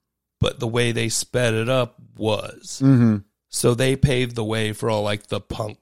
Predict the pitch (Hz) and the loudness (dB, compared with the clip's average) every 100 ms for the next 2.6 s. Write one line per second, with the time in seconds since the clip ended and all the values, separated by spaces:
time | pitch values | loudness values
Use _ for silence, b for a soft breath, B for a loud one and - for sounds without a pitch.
0 | - 110 104 113 104 - 104 101 104 107 | -10 -6 -6 -10 -16 -12 -10 -10 -10 -12
1 | 98 - 107 104 101 101 101 101 101 101 | -14 -6 -2 0 -2 -8 -8 -6 -6 -6
2 | 104 101 98 95 90 | -6 -6 -8 -10 -12